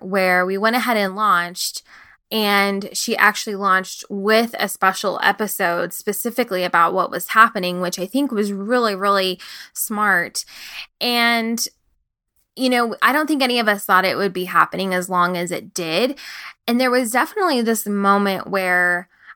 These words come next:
I was going, "Okay, what's gonna happen?" Not only to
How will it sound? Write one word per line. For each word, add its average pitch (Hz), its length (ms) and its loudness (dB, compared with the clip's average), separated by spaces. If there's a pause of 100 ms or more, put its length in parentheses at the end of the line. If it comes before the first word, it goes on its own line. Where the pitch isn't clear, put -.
I 208 80 2
was 202 180 0
going, 190 400 0
"Okay, 190 500 -2
what's 214 340 0
gonna 220 220 0
happen?" 180 580 -2 (500)
Not 277 260 2
only 339 320 -2
to 214 680 0